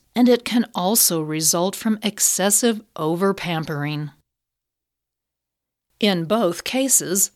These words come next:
the parent or parents are not seeing the child as an independent being. Rather,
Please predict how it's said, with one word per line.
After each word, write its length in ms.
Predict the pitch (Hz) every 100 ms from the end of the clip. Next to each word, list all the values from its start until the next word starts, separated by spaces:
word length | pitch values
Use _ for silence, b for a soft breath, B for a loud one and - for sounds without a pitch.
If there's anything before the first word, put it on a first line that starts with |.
| -
the 100 | 147
parent 600 | - 185 185 202 214 202
or 180 | 175 190
parents 600 | 160 220 226 170 185 - 185
are 160 | 170
not 400 | 156 165 185 226
seeing 560 | - - 220 240 180 180
the 120 | 208
child 560 | - - 226 214 160 -
as 240 | 208 180
an 200 | 185 220 -
independent 720 | 190 190 196 214 202 202 180
being. 460 | 190 180 165 160 170 _ _ _ _ _ _
Rather, 460 | 170 185 185 175